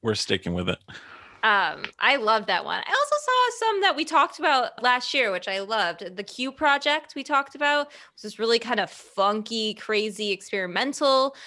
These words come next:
Speaker 2: typeface that was very modular. And then the one below that, Sisters, I remember we talked about because it got reviewed by Ion Design and also had this kind of, like,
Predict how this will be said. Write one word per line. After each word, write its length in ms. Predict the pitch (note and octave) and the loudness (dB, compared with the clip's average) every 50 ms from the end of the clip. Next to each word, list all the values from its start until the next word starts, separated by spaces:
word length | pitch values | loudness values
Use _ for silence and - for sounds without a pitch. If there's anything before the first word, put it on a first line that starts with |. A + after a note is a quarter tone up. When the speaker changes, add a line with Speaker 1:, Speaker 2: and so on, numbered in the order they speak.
| - - - | -18 -16 -12
Speaker 2:
typeface 680 | - B3+ C4 B3+ B3 - B3+ B3 A#3+ B3 B3 B3 - - | -2 0 0 0 2 2 4 6 6 4 4 0 -2 0
that 380 | G#3+ G3+ F#3+ F#3 F3+ E3+ - - | 2 4 4 4 2 2 0 -4
was 160 | G3 F#3+ F3+ | -6 -6 -2
very 280 | E3+ F#3+ F3+ F3+ F3 F3+ | 0 0 0 0 0 -2
modular. 920 | G3 A#3+ C#4+ D4 D4+ D4 C#4 C#4+ C#4 C4 C#4 C#4 C4+ C4+ C4+ C4+ C4+ C4+ - - - _ - | -2 -2 0 2 2 2 0 -2 -4 -2 0 0 2 2 2 2 0 -2 -8 -16 -10 _ 0
And 120 | A#3 A#3+ | 0 2
then 120 | A#3+ A#3+ A#3 | 2 0 0
the 100 | A#3 A#3+ | 2 2
one 140 | C4 C4+ | 2 2
below 280 | C4 B3+ A3+ G#3 G3+ A3 | 2 0 2 2 2 2
that, 260 | A3+ A3+ F3+ - - - | 2 0 0 0 -4 -10
Sisters, 640 | - A3 G#3+ - - - A3+ G#3 G3 F#3+ F#3+ - | -10 -8 -8 -8 -4 -2 -2 0 0 -2 -4 -4
I 60 | - G3+ | -2 -2
remember 280 | G#3 G#3 G#3 G3 G#3 | -2 -2 -4 -6 -6
we 140 | G3 G3 G3+ | -6 -6 -6
talked 340 | G3+ G#3 G3+ F#3+ F#3+ - - | -4 -4 -4 -4 -4 -4 -6
about 440 | G3 G3 F#3+ F#3+ F#3+ F#3 F#3 F3 - _ _ | -4 -2 0 0 0 0 -2 -2 -6 _ _
because 360 | _ G#3 G#3 - G#3+ G3+ F#3 G#3 | _ -10 -8 -6 -8 -6 -6 -6
it 100 | G3 - | -4 -2
got 180 | G3 F#3+ D#3 | -2 -2 -2
reviewed 300 | F#3+ G3 F#3+ G3+ G#3 G3+ | -4 -8 -4 -4 -6 -2
by 220 | - G3+ F#3+ F#3+ F#3+ | -2 0 0 0 0
Ion 380 | F3 - F3 F#3+ F#3+ F#3+ G3 G3+ | -2 -2 -2 -2 -2 -4 -6 -8
Design 480 | G#3 G#3+ C4+ C#4+ C4+ A3+ F#3+ F3 F3 | -8 -6 -4 -2 0 0 0 -2 -4
and 180 | - - G3 G3 | -6 -6 -4 -4
also 300 | F#3 F#3+ G3 - G3 G3+ | -4 -4 -4 -4 -4 -6
had 160 | G3+ F3 D#3 | -6 -6 -8
this 160 | E3+ E3+ - | -12 -16 -12
kind 160 | - F#3 F3 | -10 -10 -10
of, 40 | D#3+ E3+ | -6 -8
like, 180 | E3+ E3 - | -8 -8 -10